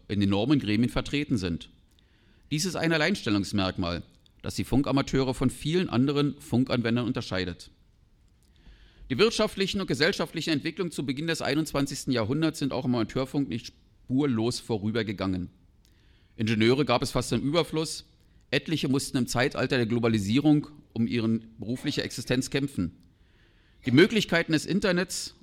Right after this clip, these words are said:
und der mobilen Telekommunikation lassen den Amateurfunk dabei scheinbar in den Hintergrund treten. Wir wissen aus den Wirtschaftsnachrichten,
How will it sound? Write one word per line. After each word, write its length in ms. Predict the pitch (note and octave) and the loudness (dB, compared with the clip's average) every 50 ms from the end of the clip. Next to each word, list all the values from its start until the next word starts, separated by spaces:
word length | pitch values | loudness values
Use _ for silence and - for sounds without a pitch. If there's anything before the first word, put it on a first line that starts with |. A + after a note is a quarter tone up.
| - _ | -12 _
und 180 | - B2 D#3+ - | -2 -2 0 2
der 80 | E3+ D#3+ | 2 2
mobilen 540 | D#3 D3 A2+ A2+ C#3+ E3 E3+ E3 E3 C#3+ | 2 0 0 0 0 2 2 2 0 -2
Telekommunikation 1000 | - - D#3+ E3 D#3+ - D#3+ D#3 D3 - D3 C#3+ C#3+ - - C3 C3 C#3+ D3+ D3 - - - - - _ _ - | -2 -2 -2 -2 -2 -2 0 -2 0 0 -2 -4 -4 -2 -2 0 0 2 0 -2 -4 -8 -20 -20 -20 _ _ -4
lassen 220 | A2 A#2 - - | -4 -2 0 0
den 80 | B2+ A#2 | 2 2
Amateurfunk 600 | G2+ A2 G#2+ - - A#2+ C3+ C3+ - D#3 C#3 B2+ | 2 2 0 0 0 0 0 2 2 0 2 2
dabei 180 | A#2 A#2 A2 | 2 0 0
scheinbar 400 | - - G2+ G#2 A#2 A#2+ G#2+ D#2+ | 0 0 0 0 2 2 0 2
in 60 | A2 | 2
den 80 | B2 G#2+ | 2 2
Hintergrund 400 | A#2 A2 A2+ F#2+ E2+ F#2 F#2+ - | 2 2 0 -2 -2 -2 -4 -4
treten. 400 | - F#2 F2 - - F2+ F2+ - - - _ _ _ _ _ _ - - - _ _ _ - _ _ _ _ - - _ _ _ _ - | -4 -6 -6 -6 -6 -8 -8 -10 -14 -20 _ _ _ _ _ _ -20 -20 -20 _ _ _ -20 _ _ _ _ -20 -20 _ _ _ _ -2
Wir 140 | - C3 C3 | 0 0 0
wissen 200 | G#3 G3 - G#3 | 0 0 0 0
aus 180 | E3+ E3+ E3+ | 2 2 2
den 140 | - E3 D3+ | 2 0 0
Wirtschaftsnachrichten, 1040 | G3 A3+ - - E3+ D3 - - A#2+ A2 A#2 A#2+ D#3 D3 - - - F#3 G#3 G#3 | 0 0 -2 -2 -4 -4 -4 -2 0 0 0 0 -2 -6 -6 -6 -6 -6 -4 -6